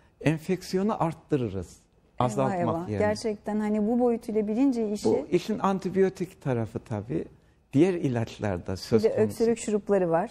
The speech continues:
Speaker 1: Öksürük şurupları var, ateş düşürücüler
Speaker 2: Ya,
Speaker 1: var,
Speaker 2: evet
Speaker 1: dekonjestanlar
Speaker 2: hocam.
Speaker 1: var. Çok sayıda ilaçlar var. Bunları da yerinde kullanmazsanız yine hastalığı arttırırsınız. Mesela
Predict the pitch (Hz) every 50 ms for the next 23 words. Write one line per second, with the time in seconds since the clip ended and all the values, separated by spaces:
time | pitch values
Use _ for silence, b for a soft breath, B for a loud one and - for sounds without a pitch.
0 | - _ - 147 151 - - - 165 143 165 135 131 - 160 147 147 147 - -
1 | - 135 139 139 135 135 135 135 131 - - - 139 - - 147 131 - - -
2 | 123 - - 139 123 127 123 - 127 131 131 131 131 127 113 127 127 131 127 -
3 | - 139 139 - - 139 143 135 120 104 135 135 - - - 143 139 139 139 139
4 | 135 135 135 123 131 139 143 - b b b b b b b b - - 220 220
5 | - - - 175 156 143 143 131 110 110 110 110 107 104 - - - 107 104 98
6 | 98 101 131 151 - - b b b b b b b b b b _ 151 160 175
7 | 196 233 247 247 - 202 175 156 160 170 165 160 156 147 143 151 - 143 139 139
8 | 135 131 127 127 120 117 117 - - 139 139 160 196 - - 151 190 202 185 165
9 | 151 175 160 - - 151 160 165 196 202 - 151 - - - - 160 143 151 143
10 | 123 - - - 110 107 104 127 - - - _ b b b b b b b b
11 | b b b - - 202 190 - 165 139 135 156 160 165 -